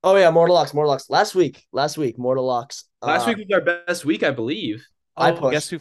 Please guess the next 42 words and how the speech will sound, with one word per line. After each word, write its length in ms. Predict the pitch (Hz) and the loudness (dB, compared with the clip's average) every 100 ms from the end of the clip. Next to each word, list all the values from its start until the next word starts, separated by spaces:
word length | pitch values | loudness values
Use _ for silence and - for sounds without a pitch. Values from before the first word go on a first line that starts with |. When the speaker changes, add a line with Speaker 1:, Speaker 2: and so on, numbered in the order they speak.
| - | -6
Speaker 3:
fucked 220 | 165 - | -6 -4
it 80 | 165 | -2
up? 160 | 120 | -2
Me. 400 | 110 110 113 120 185 | -2 -8 -6 -10 -10
Speaker 2:
<laughs> 1300 | - 135 127 - - 135 - - _ _ _ _ - | -8 -6 -8 -10 -14 -16 -16 -20 _ _ _ _ -8
What's 180 | 131 | -6
the 40 | 143 | -4
Speaker 1:
We 40 | 160 | 0
go 80 | 220 | 2
Speaker 2:
question? 80 | 214 | 4
Speaker 1:
one, 220 | 160 170 | 4 4
one, 160 | 165 165 | 4 2
and 100 | 139 | 2
one 160 | 131 | -2
again? 320 | 156 175 190 - _ _ _ _ _ | 0 0 -2 -6 _ _ _ _ _
Speaker 2:
No, 180 | 233 294 | 0 0
you 200 | 165 233 | 0 -2
won, 200 | 220 190 | -2 -2
didn't 180 | 185 208 | -4 -6
you? 100 | 302 _ _ - | -12 _ _ -8
Speaker 1:
I 160 | 127 143 | -4 -4
pushed 600 | - 143 170 - - _ | -6 2 2 2 -8 _
the 120 | 113 123 | -16 -8
Speaker 3:
Yeah, 160 | 120 | -6
Speaker 1:
fucking 120 | 104 - | -6 -8
Speaker 3:
one, 220 | 117 120 | -8 -4
one, 200 | 117 113 | -4 -4
and 120 | 107 | -6
one. 300 | 110 107 92 110 | -8 -10 -10 -4
Speaker 2:
Oh, 580 | 120 123 123 120 117 104 | 0 2 0 0 -2 -6
shit. 480 | - 131 127 123 117 | -10 -4 0 0 0
All 80 | 120 | -4
right, 180 | 113 | -6
so 140 | 120 123 | -6 -6
my 260 | 127 131 | -4 -4
under 280 | 147 170 170 | -4 0 0
hit. 360 | 160 151 147 147 147 | 2 0 0 -4 -8
Butsy, 300 | 143 139 147 | -8 -6 -4
what 120 | 147 | -2
was 120 | 143 | -2
your 80 | 147 | -6
play? 260 | 143 110 | -6 -8